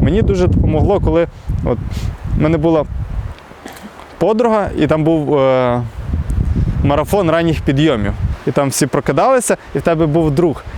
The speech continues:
І тобі треба було прослідкувати, щоб ти сам прокинувся, і щоб дву-, друг і-, твій прокинувся. Бо якщо ти не прокинешся, то твій друг присідає там, скільки там, тридцять разів.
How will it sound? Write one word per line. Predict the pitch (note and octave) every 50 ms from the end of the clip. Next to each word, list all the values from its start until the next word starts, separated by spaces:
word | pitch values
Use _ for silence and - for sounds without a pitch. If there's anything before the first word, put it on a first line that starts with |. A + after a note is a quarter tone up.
| - -
І | D3+
тобі | - - D#3 E3 F3+
треба | - F3+ F3+ F3+ F3+
було | E3 F#3 F3+ F3
прослідкувати, | - - E3+ - - E3 D3+ - F#3 F3+ F3 D#3+ E3+
щоб | - - E3 C#3
ти | E3 D#3+
сам | - G#3+ A#3+ C#4 B3+
прокинувся, | - A#3 - - F3 D3 C3+ A#2+ A#2 - - G#2+ - - - - - - - -
і | D#3 C#3
щоб | - F3+ D#3 C3+
дву-, | C#3+ F3+ A3+ G#3+
друг | D3+ - A3 A3+ - -
і-, | D3+ B2 - - -
твій | D3 C3
прокинувся. | A2+ - C#3 A#2 - B2+ A2 G#2 G2 - - A2 - - - - - -
Бо | B2+ D3+
якщо | D#3 - - - G3+ A3 G3 - - - - -
ти | - F3 F3+
не | G3+ A3
прокинешся, | - A3 G#3+ - - A3+ A3+ B3 B3 - - A3 G3+ - - - -
то | F3+ E3
твій | - E3 F3 F3
друг | C#3+ D3 F#3 A#3 G#3+ -
присідає | - - D#3+ D3+ - - C3+ C#3 D3+ D#3+ D3 B2
там, | - B2 A2 G#2+
скільки | - - B2 A2 A#2+
там, | - A2+ A2
тридцять | - - C#3+ E3 - C#3+ B2 -
разів. | B2+ C#3 C3 A#2+ C3 B2 G#2 G#2+